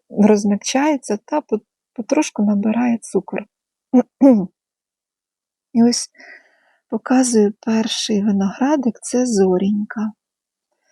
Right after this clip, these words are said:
Ось в такому він стані. Знаходиться саме в Київській області, північ України.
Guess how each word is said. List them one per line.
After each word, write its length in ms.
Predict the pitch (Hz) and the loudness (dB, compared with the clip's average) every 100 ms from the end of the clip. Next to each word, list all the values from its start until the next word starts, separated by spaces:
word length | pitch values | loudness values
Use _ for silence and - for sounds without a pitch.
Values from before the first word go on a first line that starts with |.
| _ _ _ - | _ _ _ -4
Ось 160 | 208 | -4
в 40 | - | -2
такому 560 | 202 - 247 226 202 | -8 -2 0 2 0
він 60 | 190 | -4
стані. 800 | - - 196 196 202 269 330 349 _ _ _ _ _ _ _ _ _ _ _ _ _ _ _ _ _ _ _ _ _ _ _ _ _ _ _ _ _ _ _ _ _ _ _ _ _ _ _ _ _ _ _ _ _ _ - | -6 -10 -6 -2 0 0 -2 -6 _ _ _ _ _ _ _ _ _ _ _ _ _ _ _ _ _ _ _ _ _ _ _ _ _ _ _ _ _ _ _ _ _ _ _ _ _ _ _ _ _ _ _ _ _ _ -18
Знаходиться 920 | 247 285 254 254 262 247 - - 233 | -6 -4 0 2 0 -2 -6 -8 -8
саме 380 | - - 233 220 | -8 -6 -4 -4
в 140 | - | -6
Київській 540 | - 220 214 - - 220 | -6 -2 -2 -4 -6 -2
області, 520 | 269 269 262 - - | 0 0 -2 -4 -12
північ 540 | - 214 202 208 - | -6 -4 -2 -4 -6
України. 720 | 233 - 208 185 185 196 302 | -10 -6 -4 -2 0 0 0